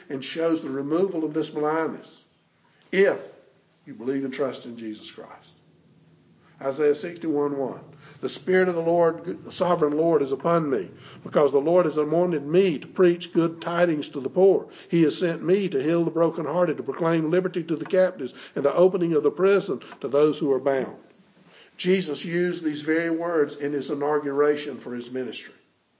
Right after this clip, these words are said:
He came to give sight to the blind, and it was giving sight to the blind that became the sign of the coming of his kingdom.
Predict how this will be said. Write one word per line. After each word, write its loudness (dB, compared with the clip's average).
He -6
came -2
to -4
give 0
sight -2
to -6
the -2
blind, 0
and -4
it -6
was -4
giving -2
sight -4
to -4
the 0
blind -2
that -10
became -2
the -4
sign -2
of -10
the -6
coming -4
of -4
his -8
kingdom. -14